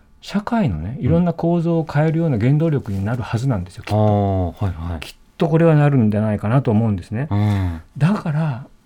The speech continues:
Speaker 1: 僕は本を書いたんです。
Speaker 2: はいはい。
Speaker 1: で、これはやっぱり、あの、研究者がね、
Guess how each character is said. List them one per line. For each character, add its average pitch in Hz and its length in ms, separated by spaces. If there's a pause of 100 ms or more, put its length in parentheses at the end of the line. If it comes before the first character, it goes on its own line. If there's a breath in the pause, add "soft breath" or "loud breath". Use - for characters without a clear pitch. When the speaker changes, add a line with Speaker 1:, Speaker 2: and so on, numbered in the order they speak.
(120)
Speaker 1:
僕 131 300
は 127 80
本 135 220
を 104 80
書 98 100
い 95 60
た 98 80
ん 95 80
で 90 80
す。 - 200
Speaker 2:
は 95 120
い - 20
は 78 420
い。 110 200
Speaker 1:
で、 113 80
こ - 180
れ 165 80
は 170 140
や - 20
っ 143 80
ぱ 160 120
り、 143 80
あ 127 60
の、 127 160 (260 loud breath)
研 170 200
究 175 180
者 120 140
が 101 100
ね、 127 160